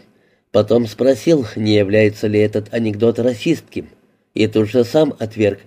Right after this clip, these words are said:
это подозрение. «А не забыть рассказать его Каролине, когда приду домой», — с хохотом сказал он. «Кто меня сменит?»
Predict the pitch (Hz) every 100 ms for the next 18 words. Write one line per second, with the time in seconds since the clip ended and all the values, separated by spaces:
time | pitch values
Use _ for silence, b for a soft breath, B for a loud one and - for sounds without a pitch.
0 | - 107 107 107 113 113 147 139 117 92
1 | _ _ _ _ _ _ _ _ _ _
2 | _ _ - 113 113 110 123 127 160 -
3 | - 110 110 - 104 110 107 110 113 113
4 | 123 131 139 156 127 90 b b 131 113
5 | 101 95 101 101 107 123 147 143 107 b
6 | b - - 110 107 101 104 101 - 117
7 | 101 107 107 139 113 - _ _ _ _
8 | _ _ - 147 135 101 98 98 120 139
9 | 113 92